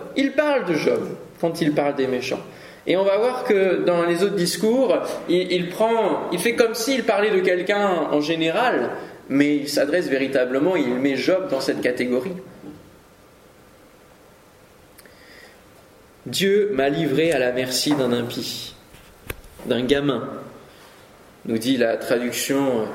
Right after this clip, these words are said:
de Second vingt et un. Voilà le problème de l'Église qui se divise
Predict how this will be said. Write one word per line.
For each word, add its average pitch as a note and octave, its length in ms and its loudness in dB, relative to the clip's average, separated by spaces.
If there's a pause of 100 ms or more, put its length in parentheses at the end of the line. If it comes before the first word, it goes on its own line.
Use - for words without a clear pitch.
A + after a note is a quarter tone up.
(720)
de A#2+ 120 -2
Second A#2+ 400 0
vingt A#2 240 -4
et A2 80 0
un. G#2 120 -4 (520)
Voilà F3 260 2
le F#3 80 0
problème E3+ 480 0
de C#3+ 80 2
l'Église C#3 380 0
qui - 180 -6
se - 160 0
divise B2 640 0